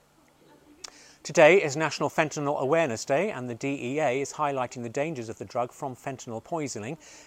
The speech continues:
aiming to further educate all communities on the deadly threat the drug poses. The D E A claims that fentanyl is the greatest threat to Americans today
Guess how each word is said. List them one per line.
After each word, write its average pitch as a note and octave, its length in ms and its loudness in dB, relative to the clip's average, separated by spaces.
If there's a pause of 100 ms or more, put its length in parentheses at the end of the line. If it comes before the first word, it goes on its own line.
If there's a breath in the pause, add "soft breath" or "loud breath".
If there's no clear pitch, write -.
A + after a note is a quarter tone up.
(120 loud breath)
aiming C3 220 -4
to C3 100 -8
further D3+ 380 -2
educate C3 520 -6
all D#3+ 160 0
communities C3+ 580 -8
on G#2+ 80 -8
the G#2+ 80 -10
deadly B2+ 380 -6
threat - 340 -6
the A2+ 60 -16
drug G#2+ 260 -6
poses. A#2 520 -6 (760 loud breath)
The D#3+ 60 -4
D E3 120 2
E C#3+ 300 2
A E3+ 140 4
claims D#3+ 320 0
that C#3+ 100 -10
fentanyl D#3 500 -4
is B2+ 140 -10
the B2+ 80 -8
greatest B2+ 500 -4
threat - 220 -6
to B2+ 100 -8
Americans G#2+ 460 -10
today B2+ 340 -4